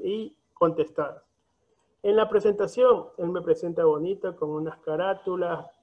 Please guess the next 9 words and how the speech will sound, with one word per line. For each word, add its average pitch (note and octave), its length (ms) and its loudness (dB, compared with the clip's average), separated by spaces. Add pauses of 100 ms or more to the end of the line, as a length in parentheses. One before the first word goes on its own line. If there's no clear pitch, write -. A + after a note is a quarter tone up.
(160)
con - 200 -6
colores, F3 840 0
me D#3 100 -4
presentó E3 540 -6
también E3+ 280 -4
una F3 240 -2
presentación E3 720 -4 (380)
en F3+ 160 2
donde F3 480 -2